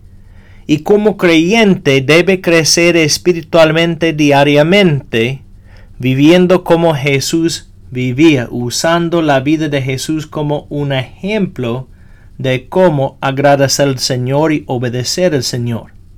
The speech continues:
Se llama el concepto de crecer espiritualmente santificación. La santificación es el proceso de ser más y más como Jesús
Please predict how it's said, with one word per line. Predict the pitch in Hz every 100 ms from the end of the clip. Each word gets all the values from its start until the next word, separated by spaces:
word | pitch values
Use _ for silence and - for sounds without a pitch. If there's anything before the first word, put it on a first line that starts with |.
| - - - - - - - - - - -
Se | - - 147 139
llama | 151 214 233 233 240 -
el | 185 180
concepto | - 156 147 139 - 240 220 - - 131 131
de | 131
crecer | - 139 139 - 170 175
espiritualmente | 160 143 170 160 160 143 143 185 185 135 - 113 131 - - - - - - -
santificación. | - 139 143 - 131 123 123 113 - 139 131 95 - - - - - - - - - - - -
La | 123
santificación | 165 170 175 170 160 156 - 170 180 196 -
es | 147 139
el | 143 131
proceso | 131 127 117 - 208 214 - - 120 135 - - - - - -
de | 135 127
ser | - 151 139
más | 135 143 165 180 -
y | 185
más | 170 165 165 -
como | - 156 160 165 156
Jesús | - 135 127 120 - 175 120 120 -